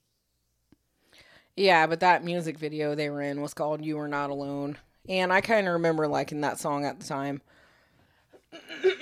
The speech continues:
But once again, like, I feel like that was a sham that they were trying to pull over everyone's eyes. But you were like, "Oh, I love Michael Jackson so much, I'll believe it."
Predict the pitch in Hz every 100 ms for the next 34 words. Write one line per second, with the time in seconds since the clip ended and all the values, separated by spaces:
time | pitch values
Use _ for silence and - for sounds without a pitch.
0 | 311 247 208 208 196 156 190 185 - 165
1 | 175 160 151 147 147 160 160 170 160 156
2 | 160 151 135 147 147 151 147 151 139 139
3 | 139 139 117 143 139 139 135 135 131 135
4 | 131 135 131 135 135 139 139 139 143 139
5 | 139 139 151 131 151 143 143 143 - 240
6 | 214 220 233 220 220 240 233 240 185 160
7 | 165 160 151 151 175 202 233 285 175 139